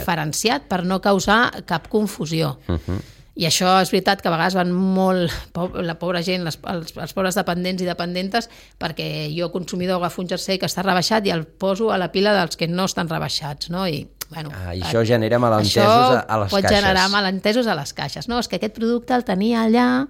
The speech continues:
Speaker 2: Ah, però, però és que allà posava rebaixa.
Speaker 1: Exacte.
Speaker 2: Sí, però és que miri que el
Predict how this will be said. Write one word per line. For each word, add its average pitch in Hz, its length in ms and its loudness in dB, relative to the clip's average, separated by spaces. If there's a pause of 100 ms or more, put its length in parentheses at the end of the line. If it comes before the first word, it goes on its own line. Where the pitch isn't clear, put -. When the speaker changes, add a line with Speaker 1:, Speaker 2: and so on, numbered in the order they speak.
(120)
Speaker 2:
Ah, - 100 0
però, 110 320 0
però 73 160 -8
és - 40 -14
que 80 120 -8
allà 78 160 -4
posava 110 320 0
rebaixa. 101 540 0 (180)
Speaker 1:
Exacte. 151 300 0
Speaker 2:
Sí, 156 80 -2
però 104 180 -4
és - 80 -8
que 101 100 -8
miri 113 300 -4
que 101 80 -2
el 95 100 -2